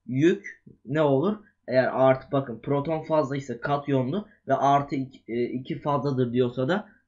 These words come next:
artı o-, pozitif olduğu için artı iki yük ve katyon diyeceğiz. Böylelikle doğru cevabımız D şıkkı olmakta. Dokuzuncu sorumuz,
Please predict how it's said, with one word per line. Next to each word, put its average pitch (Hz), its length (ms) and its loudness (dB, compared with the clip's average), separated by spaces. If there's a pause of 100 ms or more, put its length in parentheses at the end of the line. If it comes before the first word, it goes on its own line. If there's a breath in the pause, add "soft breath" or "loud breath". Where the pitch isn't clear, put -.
(100)
artı 139 340 0
o-, - 180 -2
pozitif 135 360 -2
olduğu 127 240 2
için 165 200 -4
artı 135 360 0
iki 131 180 -4
yük 127 480 -2
ve 156 160 -4
katyon 127 460 -2
diyeceğiz. 110 300 -4 (360 soft breath)
Böylelikle 123 400 0
doğru 131 220 2
cevabımız 110 560 -2
D 123 160 0
şıkkı - 360 -8
olmakta. 117 580 -6 (1300 soft breath)
Dokuzuncu 156 400 -4
sorumuz, 139 500 -2